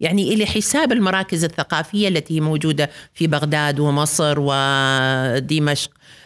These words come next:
فهذا الإهمال جعلني، يعني، أشعر أن هذه المدينة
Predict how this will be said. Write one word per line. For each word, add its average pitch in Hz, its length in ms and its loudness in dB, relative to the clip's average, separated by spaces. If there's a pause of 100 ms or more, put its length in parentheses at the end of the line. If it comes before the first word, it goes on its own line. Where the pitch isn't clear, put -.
فهذا 403 500 0
الإهمال 226 600 0
جعلني، 254 560 0
يعني، 180 500 0
أشعر - 340 -4
أن 214 100 0
هذه 262 220 -2
المدينة 240 520 0